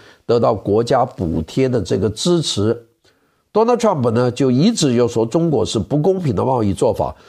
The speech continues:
使得外国的竞争者呢处于劣势。现在都感觉到，但感觉得到，但你能不能做呢？就比较困难。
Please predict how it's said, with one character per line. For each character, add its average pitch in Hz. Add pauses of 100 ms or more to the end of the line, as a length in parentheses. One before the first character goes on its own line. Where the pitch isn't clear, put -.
(140)
使 -
得 151
外 180
国 107
的 113
竞 110
争 117
者 82
呢 98
处 -
于 107
劣 151
势。 -
现 151
在 107 (440)
都 240
感 73
觉 135
到， 156
但 208
感 123
觉 196
得 226
到， 226
但 180
你 127
能 135
不 190
能 208
做 214
呢？ 147 (360)
就 208
比 180
较 104
困 131
难。 101